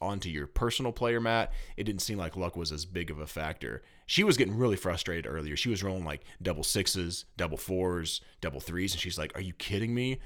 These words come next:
And it was really, and I, and I'd rolled some of those, and I was like, "Yeah," but still,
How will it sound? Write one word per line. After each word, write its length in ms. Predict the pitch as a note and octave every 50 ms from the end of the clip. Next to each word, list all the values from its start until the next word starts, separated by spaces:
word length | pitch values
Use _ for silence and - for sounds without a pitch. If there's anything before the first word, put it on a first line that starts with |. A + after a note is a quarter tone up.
| - -
And 80 | F2+
it 40 | F#2
was 140 | F#2 D#2+ F2
really, 240 | F#2+ F2+ F2 E2+ - -
and 80 | G#2+
I, 100 | A2 G#2 -
and 120 | G#2+ B2
I'd 180 | C#3+ D3 E3 C3
rolled 200 | A#2+ A2 G#2 -
some 140 | - G2 G2
of 60 | F#2
those, 220 | F2 F2 F2+ F2+ F#2+
and 80 | F2+
I 40 | F2+
was 120 | F2 F#2 G#2
like, 160 | G#2+ - -
"Yeah," 400 | G#3 G#3+ G#3+ G#3 G#3 G3+ G3+ G3 - - - - _ _ _ - - - - -
but 140 | - - -
still, 720 | - - - - - E3 E3+ F3 F3+ F#3 F#3 E3+ F3+ -